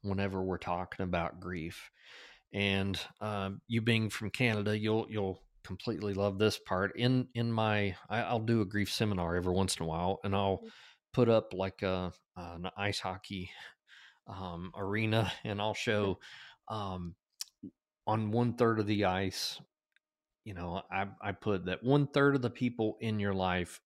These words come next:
Speaker 1: absolutely, uh, will be helpful and will be there for you.
Speaker 2: Yeah.
Speaker 1: That neutral zone, there'll be a third of the people that are neither helpful nor hurtful to you.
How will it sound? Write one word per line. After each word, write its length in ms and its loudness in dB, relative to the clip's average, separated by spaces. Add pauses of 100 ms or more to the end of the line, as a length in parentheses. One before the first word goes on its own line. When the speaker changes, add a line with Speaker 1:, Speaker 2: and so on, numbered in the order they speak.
Speaker 1:
absolutely, 1000 -2 (580)
uh, 300 -6
will 340 6
be 220 4
helpful 680 2
and 140 -2
will 120 0
be 220 2
there 200 2
for 280 -6
you. 200 -16 (720)
Speaker 2:
Yeah. 120 -12
Speaker 1:
That 260 0
neutral 500 6
zone, 460 2 (840)
there'll 140 4
be 180 6
a 80 4
third 420 2
of 80 -2
the 80 2
people 760 0
that 300 2
are 120 0
neither 300 4
helpful 720 0
nor 280 2
hurtful 560 2
to 180 -2
you. 400 0